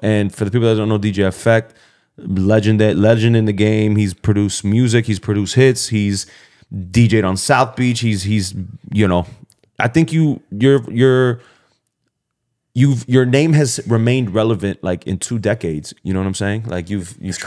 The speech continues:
Speaker 2: crazy, bro. We, we almost approaching three, 'cause when you catch the tail end of a decade into another decade, into another decade, 'cause, like,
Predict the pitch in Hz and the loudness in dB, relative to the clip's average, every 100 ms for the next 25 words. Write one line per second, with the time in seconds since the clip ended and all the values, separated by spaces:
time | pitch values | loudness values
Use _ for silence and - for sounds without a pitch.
0 | 101 95 90 92 98 104 127 113 113 110 | -6 -6 -8 -8 -6 -6 -2 -2 -2 -4
1 | 104 113 110 107 101 107 110 95 104 - | -6 -6 -6 -6 -8 -6 -6 -4 -8 -6
2 | 107 104 95 - 110 - 90 - 110 110 | -6 -4 -6 -6 -6 -6 -8 -4 -2 -2
3 | 104 98 92 104 95 98 95 90 104 101 | -4 -8 -6 -8 -6 -8 -8 -8 -6 -6
4 | 98 92 101 92 95 87 87 98 101 98 | -6 -6 -8 -10 -12 -12 -10 -8 -8 -8
5 | 95 90 90 87 101 101 107 | -10 -10 -12 -10 -8 -4 -6